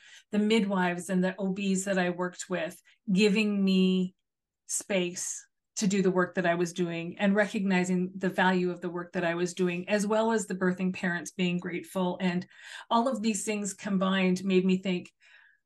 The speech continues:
I, I guess I am, I guess I am doing something beneficial for people. And it's, it's okay. It's still uncomfortable. It's still uncomfortable. When somebody pays me a compliment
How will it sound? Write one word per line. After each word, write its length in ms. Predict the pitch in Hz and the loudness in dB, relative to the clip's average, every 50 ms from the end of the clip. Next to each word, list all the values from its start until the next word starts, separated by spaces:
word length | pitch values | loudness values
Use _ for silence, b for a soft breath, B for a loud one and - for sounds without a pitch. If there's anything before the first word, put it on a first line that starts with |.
| _ _ | _ _
I, 200 | 220 214 - - _ _ | -2 -2 -2 -4 _ _
I 80 | 214 202 | 0 2
guess 260 | 185 214 240 233 - | 4 4 2 2 4
I 80 | 269 220 | 4 4
am, 560 | 202 190 185 190 196 208 220 226 226 220 - _ _ _ _ _ _ - | 6 6 6 6 6 4 4 2 2 0 -2 _ _ _ _ _ _ -4
I 80 | 208 | -2
guess 240 | 185 233 247 240 285 | -2 0 -2 -2 0
I 40 | 247 | 0
am 340 | 220 208 214 226 226 220 190 | 0 2 2 2 2 0 0
doing 580 | 214 233 233 233 220 202 196 190 190 190 185 - _ _ _ | 0 0 2 2 2 2 0 0 0 -2 -4 -10 _ _ _
something 600 | - - - 226 208 208 190 - 220 202 196 190 185 | -10 -6 -2 -2 -2 -2 -2 -6 -4 -2 0 0 0
beneficial 600 | 196 180 180 185 185 - - 190 185 - 202 190 | 0 0 0 0 -2 -2 -6 -8 -6 -6 -8 -8
for 160 | 190 - 190 | -6 -8 -8
people. 340 | 190 - 196 190 208 196 208 | -4 -4 -4 -2 -2 -2 0
And 260 | 214 208 208 208 208 - _ - | 0 0 0 0 -4 -8 _ 0
it's, 340 | 220 220 220 - - - - _ _ | 0 0 0 -4 -10 -12 -14 _ _
it's 340 | - 226 - - - - - | -10 -10 -10 -10 -12 -6 -4
okay. 280 | 262 233 - 262 - - | -4 -4 -2 -4 -2 0
It's 200 | 302 320 330 - | 0 0 0 -2
still 280 | - - 277 269 277 254 | -4 0 0 0 2 4
uncomfortable. 840 | 196 185 185 - - 185 190 - - 202 185 - - - - _ _ _ _ _ | 2 2 2 2 0 0 0 0 -4 -6 -6 -6 -12 -14 -18 _ _ _ _ _
It's 200 | 233 262 240 - | -4 -4 -4 -4
still 340 | - - - 262 262 285 262 | -6 -6 -4 -2 0 2 2
uncomfortable. 360 | 214 190 - 196 185 190 185 | 0 0 0 -2 0 0 0
When 100 | 196 202 | 0 0
somebody 260 | 190 - 277 302 302 302 | 0 0 2 4 2 4
pays 240 | - 226 214 220 | 4 2 0 0
me 100 | 220 190 | 0 -2
a 40 | 185 | -2
compliment 520 | 185 - - 190 185 220 220 214 208 - | -4 -2 -2 -2 -2 -2 -2 -4 -4 -4